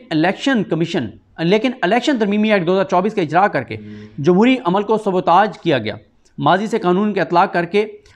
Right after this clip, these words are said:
آئین کو پامال کیا گیا اور جمہوری عمل پر شب خون مارا گیا۔ آئین اور الیکشن ایکٹ کے تحت جو بھی انتخابی معاملات طے ہو گئے ہیں، نیا قانون بنا کر اور اس کا، اس کو ماضی سے اطلاق کر کے ان طے شدہ معاملات کو ختم نہیں کیا جا سکتا۔ مزید کہا گیا ہے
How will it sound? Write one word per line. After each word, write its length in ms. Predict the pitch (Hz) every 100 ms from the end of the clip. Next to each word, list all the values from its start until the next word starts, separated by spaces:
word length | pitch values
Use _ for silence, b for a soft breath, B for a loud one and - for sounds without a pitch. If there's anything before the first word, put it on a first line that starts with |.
| b -
آئین 240 | 196 226
کو 80 | 202
پامال 300 | 151 160 170
کیا 220 | 123 123
گیا 160 | 107 -
اور 120 | -
جمہوری 340 | 160 170 202 220
عمل 180 | 190 196
پر 140 | 220
شب 260 | 214 214 208
خون 120 | 147
مارا 160 | 120
گیا۔ 160 | 110 107 - b b b -
آئین 260 | 214 277
اور 120 | 254
الیکشن 340 | 208 220 247 226 - - _
ایکٹ 320 | 208 226 - - _ _ _
کے 80 | 190
تحت 400 | 196 196 156 120 120
جو 160 | 220
بھی 120 | 254 254
انتخابی 340 | 208 190 214
معاملات 420 | 190 175 185 185
طے 120 | 180
ہو 220 | 175 165 202
گئے 100 | 175
ہیں، 100 | 143 - b b
نیا 220 | 165 240 262
قانون 260 | 226 208 190
بنا 200 | 170 190
کر 160 | 220
اور 140 | 196 190
اس 140 | 214
کا، 260 | 220 226 208 131 -
اس 240 | 180 208 202
کو 340 | 240 233 233 B B
ماضی 340 | 143 170 269 302
سے 100 | 285
اطلاق 380 | 220 202 202 202
کر 140 | 185
کے 300 | 214 214 214 -
ان 140 | 202
طے 100 | 175 214 214
شدہ 140 | 208
معاملات 380 | 185 165 180 208
کو 60 |
ختم 220 | 175 190 190
نہیں 180 | 185
کیا 120 | 165 131
جا 120 | 120
سکتا۔ 240 | 120 - - _ _ -
مزید 260 | 147 180
کہا 180 | 185 185
گیا 160 | 190 214
ہے 240 | 214 B